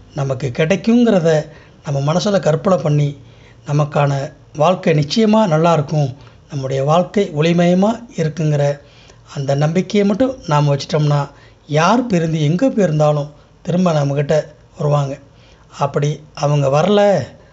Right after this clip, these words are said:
அப்படின்னு சொன்னா, நிச்சயமா அதை பத்தி நம்ம கவலைப்படையாது. ஒரு நாள் அவங்க இன்னைக்கு விட்டுட்டு போனவங்க,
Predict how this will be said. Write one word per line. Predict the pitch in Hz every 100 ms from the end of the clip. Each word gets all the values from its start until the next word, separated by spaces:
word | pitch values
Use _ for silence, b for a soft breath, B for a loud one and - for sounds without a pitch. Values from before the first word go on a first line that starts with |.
| b b - -
அப்படின்னு | 143 160 180 - -
சொன்னா, | - 147 147 143 143
நிச்சயமா | - 143 208 208
அதை | 233 160 165
பத்தி | 196 254 262 269 -
நம்ம | 165 147
கவலைப்படையாது. | 143 151 156 151 139 135 139 b b b b _ -
ஒரு | 147
நாள் | 175 247 269 -
அவங்க | - 160 156 147 139 - -
இன்னைக்கு | - 147 147
விட்டுட்டு | 151 - 277 - 175
போனவங்க, | 151 147 139